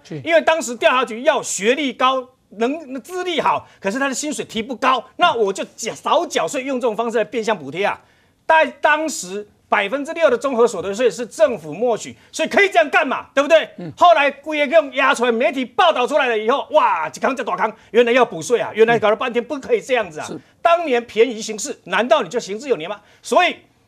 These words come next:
Speaker 2: 台电跟中油，尤其是台电，
Speaker 1: 是。
Speaker 2: 为什么呢？台电是高门独市的行业啊！
Speaker 1: 嗯。
Speaker 2: 今年八月，今年十月一号，马英九跟你讲哦，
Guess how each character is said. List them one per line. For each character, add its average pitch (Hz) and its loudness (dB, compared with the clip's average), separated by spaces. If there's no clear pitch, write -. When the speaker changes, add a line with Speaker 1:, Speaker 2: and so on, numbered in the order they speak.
Speaker 2:
台 185 0
电 254 -6
跟 233 4
中 240 2
油， 147 -8
尤 208 4
其 185 -8
是 196 -8
台 147 -8
电， 143 -8
Speaker 1:
是。 - -10
Speaker 2:
为 226 8
什 - -12
么 107 -20
呢？ 110 -14
台 247 2
电 269 -4
是 185 -10
高 240 8
门 202 -4
独 - -4
市 - -14
的 175 -6
行 147 -10
业 208 -4
啊！ 110 -16
Speaker 1:
嗯。 160 -10
Speaker 2:
今 302 -2
年 214 0
八 226 2
月， 240 0
今 277 -8
年 269 0
十 226 -4
月 254 -4
一 233 -4
号， 247 0
马 254 -2
英 226 0
九 233 -4
跟 208 0
你 - 0
讲 240 0
哦， 208 4